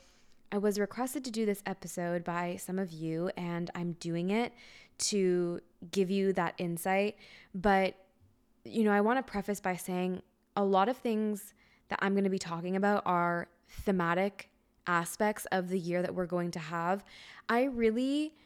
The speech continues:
am adverse to giving very, I don't know how you say it. Like, I just don't wanna,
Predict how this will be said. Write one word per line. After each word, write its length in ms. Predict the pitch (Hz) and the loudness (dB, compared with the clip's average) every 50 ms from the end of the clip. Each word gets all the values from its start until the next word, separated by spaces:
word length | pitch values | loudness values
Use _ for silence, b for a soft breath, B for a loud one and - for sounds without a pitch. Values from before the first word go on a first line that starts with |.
| b b b b b _ | b b b b b _
am 260 | 196 190 190 196 202 | 2 2 4 2 2
adverse 880 | - 202 196 190 185 175 175 190 180 175 175 180 185 175 - - - | 2 2 0 0 0 0 0 0 0 2 0 -2 -2 -2 -4 -6 -6
to 300 | - - - - 208 196 | -4 -4 -2 -2 -2 -4
giving 680 | 185 170 - 175 175 160 170 180 175 175 175 180 180 180 - | -4 -2 0 0 0 2 0 -2 0 0 -2 -2 -4 -4 -6
very, 800 | - 175 165 185 175 175 170 175 175 175 180 180 180 180 180 180 180 180 - _ _ _ _ _ _ _ _ _ _ _ _ _ _ _ _ _ _ _ - b b b b b b b b b b b b _ _ _ _ _ - - | -10 -4 0 2 2 2 2 0 0 0 0 2 2 2 0 -2 -4 -6 -12 _ _ _ _ _ _ _ _ _ _ _ _ _ _ _ _ _ _ _ -20 b b b b b b b b b b b b _ _ _ _ _ -8 -6
I 60 | 214 | -4
don't 100 | 220 233 | -2 -2
know 100 | 226 214 | -2 -2
how 140 | 208 202 208 | -2 -2 -4
you 140 | 190 190 180 | -4 -4 -4
say 180 | - - 190 170 | -6 -4 -4 -2
it. 80 | 151 | 0
Like, 140 | 175 190 - | 0 0 0
I 100 | - 208 | 0 0
just 240 | 208 190 254 269 262 | 2 2 0 0 2
don't 200 | - 302 277 - | 0 0 0 2
wanna, 260 | 269 277 277 285 - | 2 2 2 2 0